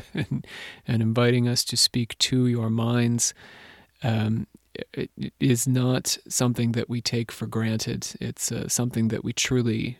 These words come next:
truly treasure here at Occult Confessions. Um, and, uh, we, we plan to continue to honor, um, that invitation, uh, that you offer to us every other week, uh, by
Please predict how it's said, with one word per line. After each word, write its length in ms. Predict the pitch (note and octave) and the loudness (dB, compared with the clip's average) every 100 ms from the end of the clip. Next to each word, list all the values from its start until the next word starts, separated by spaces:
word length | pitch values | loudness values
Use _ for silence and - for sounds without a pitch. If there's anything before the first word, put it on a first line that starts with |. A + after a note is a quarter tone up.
| _ | _
truly 340 | - - C#3 A2+ | -6 0 2 2
treasure 480 | - G#2+ A2 - | 0 -2 -2 -4
here 400 | A2+ A#2 A#2+ C3 - - | -4 -2 -4 -6 -10 -8
at 180 | A2+ | -6
Occult 320 | A#2 - B2 - | -6 -6 -6 -4
Confessions. 680 | A#2+ - - - - - - - - - - - - | -4 -4 -4 -2 -4 -6 -8 -14 -18 -18 -18 -16 -8
Um, 300 | A#2+ A2+ G#2+ | -4 -2 -2
and, 280 | A#2 A#2 A#2 | -2 -2 0
uh, 140 | A#2 | -2
we, 200 | A#2 A#2+ - | 0 -2 -4
we 260 | - C3 A#2+ | -6 -6 -6
plan 280 | - B2+ | 0 0
to 120 | B2+ A#2+ | 2 0
continue 540 | B2 A#2+ B2 A#2+ A#2 | 0 0 2 2 2
to 260 | - A#2 - | 0 -2 -2
honor, 540 | - C3 B2+ B2 A#2 A2+ - - | 0 4 6 6 4 2 -4 -16
um, 400 | - A#2+ - - - D#4 F4+ - | -8 -6 -6 -8 -12 -20 -20 -16
that 320 | - C3 A#2+ - | -6 0 0 0
invitation, 880 | B2 A#2 A2+ - A#2 - - - - - | 0 0 -2 -2 -2 0 -2 -6 -10 -12
uh, 140 | C3+ A#2 | -10 -8
that 160 | C3+ | -6
you 180 | - B2+ | -2 -2
offer 300 | - A#2+ - | 0 -2 -2
to 240 | C3 B2+ - | 0 0 0
us 460 | - - - - - D4+ | -2 0 0 -2 -8 -8
every 380 | B2+ A#2+ A2+ A2+ | -6 -2 0 0
other 200 | A2+ G#2 | 0 0
week, 400 | A#2 - - - - - - - - _ | -2 -6 -12 -18 -20 -20 -20 -20 -20 _
uh, 280 | D3 A#2+ A#2+ - - - | -6 -6 -6 -10 -12 -4
by 300 | A#2+ A2+ | -2 -2